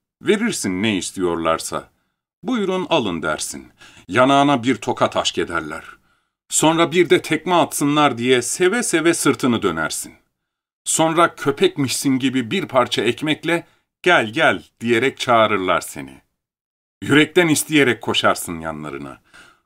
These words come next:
Kocaman patilerinle aptalca okşamaya başlarsın onları. Yalanırsın. Hiç değilse o durumda baylar. Gülüyorsunuz, aranızda fısıldaşıyorsunuz, görüyorum.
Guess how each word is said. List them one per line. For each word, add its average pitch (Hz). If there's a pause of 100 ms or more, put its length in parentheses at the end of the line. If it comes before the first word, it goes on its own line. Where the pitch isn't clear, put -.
Kocaman 151
patilerinle 139 (120)
aptalca 156
okşamaya 139
başlarsın 82
onları. 76 (600)
Yalanırsın. 123 (920)
Hiç -
değilse 143
o 147
durumda 92
baylar. 78 (1040)
Gülüyorsunuz, 139 (300)
aranızda 165
fısıldaşıyorsunuz, 147 (200)
görüyorum. 135